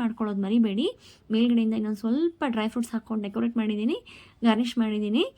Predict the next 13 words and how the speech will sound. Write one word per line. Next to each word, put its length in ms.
ಮಕ್ಕಳಿಗೆ 420
ಈ 80
ರೀತಿ 220
ಡ್ರೈ 180
ಫ್ರೂಟ್ಸ್ 240
ಹಾಕಿ 240
ಕೊಟ್ಟರೆ 260
ಹೆಲ್ದಿ 300
ಆಪ್ಷನ್ 280
ತುಂಬ. 160
ಮಕ್ಕಳು 260
ಕೂಡ 80
ತುಂಬ 160